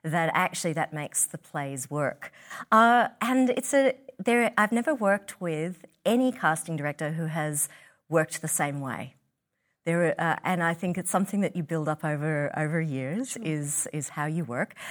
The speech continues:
Speaker 1: And so I guess I'm gonna start with that, uh, Sam. How long have you been with the company,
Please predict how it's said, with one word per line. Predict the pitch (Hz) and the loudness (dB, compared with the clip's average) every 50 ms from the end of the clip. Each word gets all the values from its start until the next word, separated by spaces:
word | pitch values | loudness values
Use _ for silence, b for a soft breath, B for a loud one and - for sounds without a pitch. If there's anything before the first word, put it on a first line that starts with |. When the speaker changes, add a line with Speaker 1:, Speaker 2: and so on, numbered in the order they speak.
| B B | B B
Speaker 1:
And | 214 226 | -2 0
so | - | 2
I | 277 | 2
guess | 277 359 453 - | 2 2 0 0
I'm | 330 294 | 2 2
gonna | 254 208 | 2 2
start | 202 - 220 180 - - | 2 4 6 6 6 4
with | 175 160 | 2 0
that, | 175 220 294 - - - - - - | 2 2 0 0 -4 -6 -12 -8 -4
uh, | 190 180 - | -4 -4 -2
Sam. | - - - 151 156 220 214 - | 0 2 2 2 2 0 0 -2
How | - - 269 294 | -2 0 0 0
long | 311 302 | 2 0
have | 302 269 | 0 0
you | 233 220 | 0 0
been | 180 208 208 220 | 0 0 0 0
with | 214 220 - | 0 -2 -4
the | - | -6
company, | - - 208 220 233 - 208 165 156 160 190 | -8 -6 -4 -4 -4 -4 -6 -6 -4 -6 -6